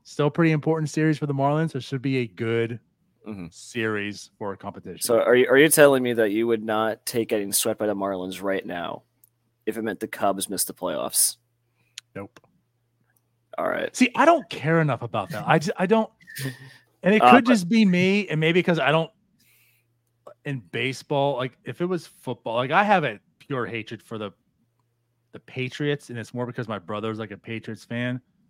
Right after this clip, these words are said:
Speaker 2: Mm-hmm.
Speaker 1: So maybe I'll, like, spite my face to, spite my nose to, you know, whatever. That stupid saying.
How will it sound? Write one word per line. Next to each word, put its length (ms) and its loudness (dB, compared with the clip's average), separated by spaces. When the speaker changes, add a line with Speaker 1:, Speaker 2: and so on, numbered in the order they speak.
Speaker 2:
Mm-hmm. 300 -6
Speaker 1:
So 180 8
maybe 260 8
I'll, 160 8
like, 260 4
spite 640 -10
my 160 -2
face 480 -8
to, 240 -8
spite 260 -12
my 100 -2
nose 280 0
to, 100 -6
you 80 -4
know, 280 -4
whatever. 360 -16
That 400 -18
stupid 220 -16
saying. 340 -12